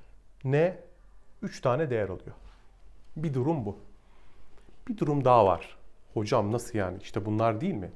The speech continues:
Hayır arkadaşlar. Bir durum daha var. İkinci durum. Bakın. N eksi iki ile on beş bölü n birbirine eşit olursa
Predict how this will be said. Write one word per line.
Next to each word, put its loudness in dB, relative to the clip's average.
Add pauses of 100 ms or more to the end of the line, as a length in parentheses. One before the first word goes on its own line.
(100)
Hayır 4
arkadaşlar. -8
Bir 2
durum 2
daha 4
var. -12 (920)
İkinci -2
durum. -4 (720)
Bakın. -2 (1500)
N 12
eksi 8
iki 0
ile 2 (340)
on 12
beş 2
bölü 4
n 2
birbirine 2
eşit -2
olursa -2